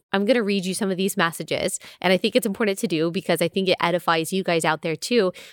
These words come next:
But this is not, um, something that I take credit for, or I think, "Wow, I'm just so great that I can change people's minds." I really do see it as, wow, God can use absolutely anyone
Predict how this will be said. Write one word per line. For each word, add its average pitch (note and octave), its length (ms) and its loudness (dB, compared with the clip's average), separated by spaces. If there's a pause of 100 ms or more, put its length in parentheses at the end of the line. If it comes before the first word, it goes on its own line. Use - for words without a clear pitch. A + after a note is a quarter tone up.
But G#3+ 120 -2
this B3+ 180 4
is B3 140 -2
not, A3 600 2 (320)
um, F3 440 2
something G#3 380 2
that F3+ 240 0 (180)
I F#3 220 6
take F#3+ 220 -6
credit C4 280 2
for, B3 280 6 (220)
or F3+ 140 2
I F3+ 160 2
think, E3+ 260 -6
"Wow, E3+ 400 4
I'm G3+ 220 0
just - 340 -4
so G#3 260 2
great F3+ 300 0
that E3+ 100 -2
I E3 120 2
can F3+ 160 -6
change E3+ 280 -6
people's F3 300 -4
minds." D#3+ 260 -2
I F3 60 0
really F3+ 400 0
do F3 220 0
see E3 240 0
it E3+ 80 2
as, D#3 180 0
wow, G#3+ 320 4
God F3+ 260 0
can A3+ 160 -6
use E3+ 240 -2
absolutely F#3 720 -4
anyone G3 520 0